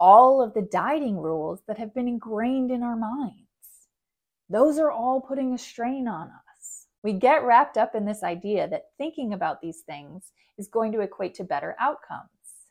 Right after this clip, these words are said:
And it does, up to a point. But I see too often with clients that they just get exhausted and dragged down by all the information.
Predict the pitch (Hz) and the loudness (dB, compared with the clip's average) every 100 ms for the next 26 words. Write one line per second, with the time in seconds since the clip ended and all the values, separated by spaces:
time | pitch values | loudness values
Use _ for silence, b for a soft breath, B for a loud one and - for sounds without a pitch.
0 | - 254 339 480 349 - - _ 269 285 | -4 -2 2 6 6 4 -8 _ 2 2
1 | - 269 233 - 349 226 - _ b b | 0 -2 -2 -2 -4 -4 -10 _ b b
2 | 214 220 262 262 302 - 330 285 311 285 | 2 2 2 -2 -4 -2 0 0 -2 -6
3 | 262 240 - 302 285 175 185 202 220 220 | -8 -8 -6 -4 -4 -6 -10 -10 -8 -8
4 | 269 - 285 233 208 190 180 254 - 175 | -10 -10 -10 -8 -6 -2 0 -2 -10 -16
5 | - 185 185 180 175 190 180 160 175 170 | -12 -12 -10 -8 -6 -8 -10 -10 -10 -10
6 | 147 - 160 180 170 156 - _ - _ | -12 -8 -8 -8 -10 -18 -20 _ -20 _
7 | - | -20